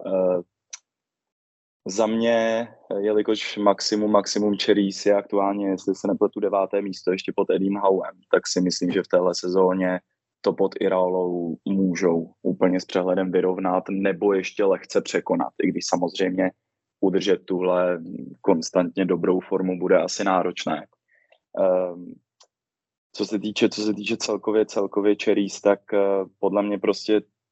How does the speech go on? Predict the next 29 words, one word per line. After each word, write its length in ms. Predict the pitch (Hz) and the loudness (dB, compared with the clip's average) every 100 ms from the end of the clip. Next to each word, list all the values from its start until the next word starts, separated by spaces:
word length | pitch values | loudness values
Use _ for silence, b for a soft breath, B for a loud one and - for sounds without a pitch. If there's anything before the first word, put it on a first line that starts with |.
| _ _ _ _ _ - | _ _ _ _ _ -2
Iraola 400 | 104 101 104 - | 2 2 0 -4
potřeboval 560 | 110 - 104 101 101 101 | -6 -4 -2 2 4 4
chvilku 640 | - 101 95 - 85 - | 2 -2 0 -2 -4 -2
a 340 | - 87 87 85 - | 0 2 0 -2 -6
Bill 380 | - 90 92 | -4 0 2
Foley 640 | 92 - 92 98 95 92 95 - | 0 -2 0 2 4 2 0 0
a 360 | 90 90 90 90 - _ _ _ _ | 2 2 2 -2 -12 _ _ _ _
celkově 680 | - 90 87 90 92 90 87 - - - | -2 -2 0 -2 0 2 0 -6 -16 -12
konzorcium 640 | - 95 90 90 - 95 95 | -2 0 0 0 0 0 2
majitelů 500 | 92 90 95 92 87 | 0 0 0 0 0
udělalo 380 | 65 92 92 90 | 0 2 2 0
podle 220 | 95 95 | -2 0
mě 160 | 95 | 0
hrozně 300 | 104 95 92 | 2 0 2
dobře, 300 | 92 85 90 82 - | 0 0 -2 -6 -6
že 160 | 90 95 | -4 0
ho 80 | 90 | 2
ve 100 | 87 | 0
funkci 340 | 87 87 - | -2 -2 0
podrželo 600 | 87 87 85 85 82 - | 2 0 0 2 2 2
i 40 | - | 0
po 120 | 85 | 0
tom 160 | 90 | 0
hororovém 480 | 90 87 87 85 87 | 2 2 2 0 -2
začátku, 540 | 85 82 87 87 - 82 | -2 0 0 0 -2 -4
který 260 | - 90 | 0 0
si 140 | - 80 | 0 0
vlastně 300 | 87 - 90 | 0 0 -2
zmiňoval. 520 | 90 87 87 87 | 0 0 0 0